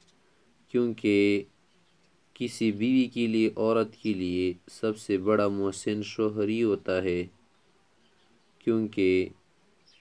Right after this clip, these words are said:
शोहर ही होता है ना कि जो औरत को खुश करने के लिए लगा रहता है, हर ज़रूरत पूरी करता है और हर तरह राहत पहुंचाने की कोशिश करता है। तो इसलिए उसका क्या रहना चाहिए,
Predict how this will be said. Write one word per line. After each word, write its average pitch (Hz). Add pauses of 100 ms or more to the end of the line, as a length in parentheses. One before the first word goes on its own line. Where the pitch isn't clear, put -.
शोहर 120
ही 131
होता 117
है 113
ना 120
कि 113
जो 101
औरत 110
को 107
खुश -
करने 104
के 101
लिए 101
लगा 104
रहता 92
है, 90 (380)
हर 110
ज़रूरत 104 (100)
पूरी 110 (100)
करता 95
है 90 (840)
और 104
हर 117
तरह 107
राहत 104
पहुंचाने 104
की 101
कोशिश 107
करता 92
है। 95
तो 98
इसलिए 92 (960)
उसका 117
क्या 113
रहना 110
चाहिए, 104